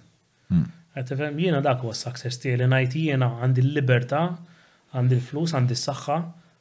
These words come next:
Speaker 2: li jiena wasal fi stat mela ħanejn il-dak, ħanejn il-ieħor, ħanagħmel hekk.
Speaker 1: Mm, mm.
Speaker 2: Jiena vera ħobb ngħin ħafna nies. Unfortunately, ġaw li ħafna affarijiet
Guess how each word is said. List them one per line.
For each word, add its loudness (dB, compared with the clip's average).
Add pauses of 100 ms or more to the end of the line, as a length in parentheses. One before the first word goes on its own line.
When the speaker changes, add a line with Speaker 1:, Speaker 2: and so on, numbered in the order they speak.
(160)
Speaker 2:
li -4
jiena 0
wasal 0
fi -8
stat -2
mela 0
ħanejn 2
il-dak, -10
ħanejn 2
il-ieħor, -2
ħanagħmel -2
hekk. -14 (220)
Speaker 1:
Mm, 0
mm. 0
Speaker 2:
Jiena 6
vera 4
ħobb 0
ngħin 4
ħafna 0
nies. -4 (1080)
Unfortunately, 2 (560)
ġaw 2
li 4
ħafna 2
affarijiet 2